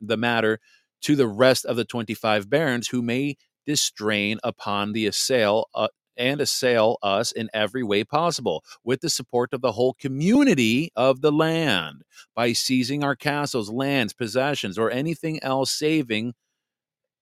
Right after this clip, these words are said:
only our own person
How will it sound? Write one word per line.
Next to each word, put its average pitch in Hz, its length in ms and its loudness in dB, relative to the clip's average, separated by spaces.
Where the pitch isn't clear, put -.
only 139 500 0
our 113 420 2
own 113 280 -2
person 139 480 2